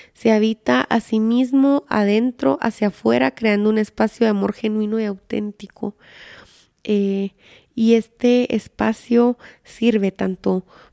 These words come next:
para ellos mismos como para los demás. Y con esta empatía, esta, esta empatía es preciosa que tiene la,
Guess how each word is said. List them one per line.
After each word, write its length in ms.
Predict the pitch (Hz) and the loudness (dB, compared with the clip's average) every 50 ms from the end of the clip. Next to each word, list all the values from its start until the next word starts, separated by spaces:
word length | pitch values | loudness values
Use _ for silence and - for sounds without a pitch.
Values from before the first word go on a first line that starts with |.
| _ _ _ | _ _ _
para 220 | _ 214 208 202 196 | _ 2 2 4 4
ellos 280 | 196 202 208 214 208 | 4 4 4 2 2
mismos 480 | 214 226 233 247 262 269 269 277 269 - | 0 0 0 2 2 4 2 2 2 0
como 220 | - - 254 247 | 0 2 2 2
para 240 | 220 - 233 214 214 | 2 2 0 0 2
los 260 | 208 208 208 202 185 | 2 2 2 0 -2
demás. 680 | - 185 185 180 190 196 208 214 220 220 214 - - - _ - - - - - _ _ | -2 -4 -4 -2 -2 0 0 2 0 0 -2 -6 -14 -16 _ -20 -20 -20 -20 -20 _ _
Y 120 | - 214 | -8 -8
con 240 | - - 208 202 202 | -2 0 0 0 2
esta 520 | 196 202 196 - _ - 226 226 240 226 - - - - - _ _ | 0 0 -2 -4 _ -2 -2 -2 -2 -4 -6 -16 -20 -20 -20 _ _
empatía, 640 | 226 233 233 - 214 202 - _ - 240 240 240 226 | -4 -4 -2 -2 -4 -6 -6 _ -6 -2 0 0 -2
esta, 260 | 214 - - 240 240 233 - - _ | -2 -2 -4 -4 -4 -4 -8 -16 _
esta 260 | - 226 - - 254 247 233 220 - | -14 -14 -8 -6 -4 -4 -4 -6 -4
empatía 480 | - 247 220 - 202 - - - 214 | -6 -6 -2 -4 -6 -4 -2 -4 -4
es 80 | 208 - | -4 -4
preciosa 800 | _ _ - 226 214 208 - - - - 226 226 214 - 208 190 | _ _ -6 -4 -4 -4 -8 -8 -4 -2 -2 -2 0 -4 -8 -8
que 140 | - 196 | -8 -10
tiene 260 | - - - 196 202 208 | -12 -8 -6 -4 -2 0
la, 320 | 214 208 196 190 185 - | 0 0 0 -2 -4 -8